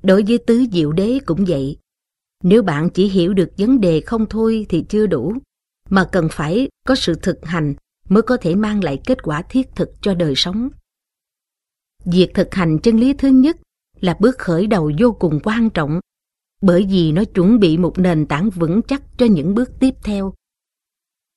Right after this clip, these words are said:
Trong sự thực hành chân lý thứ nhất, bạn không phải làm gì khác ngoài việc phá vỡ những nhận thức sai lầm trước đây về cuộc đời và hình thành một nhận thức mới hoàn toàn khách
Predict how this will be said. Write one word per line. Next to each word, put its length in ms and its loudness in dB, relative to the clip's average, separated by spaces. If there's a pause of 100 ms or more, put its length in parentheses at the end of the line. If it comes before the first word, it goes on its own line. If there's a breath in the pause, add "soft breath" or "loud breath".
(140)
Trong 240 2
sự 180 0
thực 260 -6
hành 280 -2
chân 140 0
lý 180 0
thứ 140 -2
nhất, 280 4 (720)
bạn 220 0
không 180 -2
phải 180 -4
làm 200 -4
gì 200 0
khác 360 -10 (400)
ngoài 300 2
việc 180 -4
phá 260 -4 (100)
vỡ 160 2
những 360 4
nhận 220 2
thức 200 -4
sai 300 -4
lầm 240 -2
trước 260 -4
đây 160 -2
về 180 -2
cuộc 260 -8
đời 360 -2 (640)
và 180 0
hình 240 0
thành 240 -2
một 160 0
nhận 260 0
thức 260 -2
mới 320 2
hoàn 280 0
toàn 280 -4
khách 140 -6